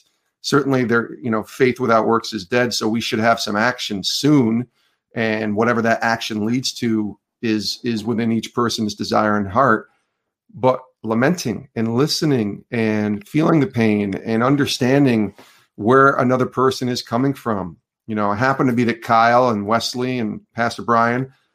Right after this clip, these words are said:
are all believers in Christ, but yet they all come with differing backgrounds and differing, um, you know, the main thing is the main thing on who Christ is,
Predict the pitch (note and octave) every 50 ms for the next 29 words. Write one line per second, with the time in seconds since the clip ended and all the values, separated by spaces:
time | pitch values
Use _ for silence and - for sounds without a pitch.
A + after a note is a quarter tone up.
0 | _ _ _ - A#2+ A#2 - - B2 A#2+ B2 G2+ A#2 A2 A2 A#2+ C3+ C3+ C3 B2+
1 | A#2+ G#2 A2 G2+ - - B2+ C3+ D#3 D3+ B2+ A#2 A2 - - - - _ - B2
2 | A#2 A2+ A2+ - - _ _ _ _ - C#3+ C#3+ C#3 C#3 C#3+ C#3+ C#3 C#3+ D3 C#3+
3 | - C#3 C#3 C#3+ C#3+ C#3 C3+ - - C#3 C3+ - C3 C#3 C#3 C3+ A2 A2+ A#2 D#3
4 | - - - D3+ D3 C#3+ C#3 B2 A2+ G2+ G2+ F#2 A2+ A#2 A2 G#2+ G2 - - C#3
5 | C3+ C3+ C3 B2 _ _ _ _ _ _ _ - G#2+ G#2 G#2 G2+ G2 G2 F#2+ G2
6 | - C3+ B2 A2 G2+ G#2+ A2 B2 C3+ D3+ F3+ F3 F3 D#3 B2+ A#2+ A#2 A2 G#2 A2
7 | A2+ A2 A2 G#2+ A2 G#2 G2+ - G#2+ G#2+ B2 B2 A2 G#2 G#2+ B2 A2 - - -
8 | B2 B2 A#2 G#2+ G#2+ - - C#3+ E3 C#3 A#2+ B2 A#2+ - _